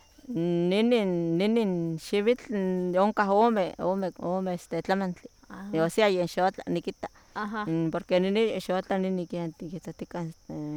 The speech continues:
Speaker 2: Poxawaktzin.
Speaker 1: poxawaktzin. Iwan onkah chichiltik xotla.
Speaker 2: Iwan igual ihkon
Speaker 1: No,
Speaker 2: kichihtok.
Speaker 1: ihkin, ihkin, ihkin, igual i-, ihkontik.
Speaker 2: Ixiyo.
Speaker 1: Imer ihkin ik-, ihkan-,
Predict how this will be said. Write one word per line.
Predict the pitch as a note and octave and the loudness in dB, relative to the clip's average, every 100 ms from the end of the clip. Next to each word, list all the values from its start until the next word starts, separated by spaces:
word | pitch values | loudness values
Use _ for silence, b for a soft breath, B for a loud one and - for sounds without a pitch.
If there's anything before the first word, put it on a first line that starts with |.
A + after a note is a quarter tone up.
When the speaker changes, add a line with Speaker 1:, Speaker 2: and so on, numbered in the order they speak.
| D3+ D#3 | -6 -8
Speaker 2:
Poxawaktzin. | E3 G3+ G#3+ - - - | -8 -8 -8 -10 -12 -6
Speaker 1:
poxawaktzin. | E3+ - E3 E3+ - - b b b _ | -6 -2 -4 -4 -10 -20 b b b _
Iwan | F3 F3 E3+ E3+ | -4 0 2 2
onkah | F3+ F#3+ | 2 -2
chichiltik | F3+ F3+ D#3+ F#3+ G3 - - | -4 -4 -2 0 0 -2 -6
xotla. | F3 F#3 - - b b b _ _ _ _ _ | -4 -4 -6 -18 b b b _ _ _ _ _
Speaker 2:
Iwan | G#3+ G#3 G#3 G3 | -8 -6 -6 -8
igual | F#3 G3+ G3 | -6 -4 -4
ihkon | - B3+ | -4 -4
Speaker 1:
No, | B3+ | -2
Speaker 2:
kichihtok. | F#3 G3 A#3 C4 | 2 4 6 4
Speaker 1:
ihkin, | D#4+ C#4+ G#4 | 2 0 -2
ihkin, | G#3 G3 A3+ A3 G3+ | -4 -4 -4 -2 -6
ihkin, | F#3 G#3 G#3 G3+ | -8 -6 -6 -6
igual | - F3 F#3 F#3+ | -8 -8 -6 -8
i-, | F#3 - | -8 -8
ihkontik. | F3 E3+ G#3+ - E3+ - _ b b - | -8 -4 -6 -6 -12 -16 _ b b -18
Speaker 2:
Ixiyo. | G#3 - C#4 - | -16 -6 -2 0
Speaker 1:
Imer | F3+ G#3+ G3+ | 2 2 0
ihkin | F#3+ G3 G3 | -2 -4 -4
ik-, | F3 - | -6 -10
ihkan-, | D#3+ - F3 F3+ | -12 -6 -4 -4